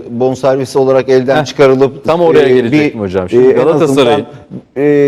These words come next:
Speaker 1: yarısının parasını çıkaralım. Hani
Speaker 2: Boşa
Speaker 1: Al-,
Speaker 2: attığı
Speaker 1: Alp Rıdvan'a on veriyorlar. Ver üçe
Speaker 2: İşte
Speaker 1: gitsin
Speaker 2: Senat
Speaker 1: diyebilirsin
Speaker 2: dedi ya
Speaker 1: yani.
Speaker 2: biraz önce, stoper bulunur, altı bulunur,
Speaker 1: <laughs>
Speaker 2: sekiz bulunur.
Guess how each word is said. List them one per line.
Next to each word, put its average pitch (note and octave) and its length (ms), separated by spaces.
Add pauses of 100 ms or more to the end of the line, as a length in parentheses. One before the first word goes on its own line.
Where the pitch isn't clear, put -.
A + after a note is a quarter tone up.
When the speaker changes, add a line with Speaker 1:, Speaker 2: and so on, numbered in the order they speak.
(240)
Speaker 1:
yarısının D#3 480
parasını C#3+ 440
çıkaralım. C#3+ 560
Hani A#2+ 100
Speaker 2:
Boşa C3 200
Speaker 1:
Al-, C#3 220
Speaker 2:
attığı C#3+ 240
Speaker 1:
Alp B2 100
Rıdvan'a C#3+ 260
on D3 280
veriyorlar. A2+ 460
Ver C#3+ 140
üçe C3+ 200
Speaker 2:
İşte B2 140
Speaker 1:
gitsin A#2 260
Speaker 2:
Senat - 20
Speaker 1:
diyebilirsin C3+ 560
Speaker 2:
dedi G#2+ 80
ya D#3 60
Speaker 1:
yani. C#3+ 100
Speaker 2:
biraz A#2 200
önce, G2 360
stoper A#2 520
bulunur, A2 280
altı G#2+ 360
bulunur, A2 200
Speaker 1:
<laughs> G2+ 80
Speaker 2:
sekiz G#2 300
bulunur. G#2 300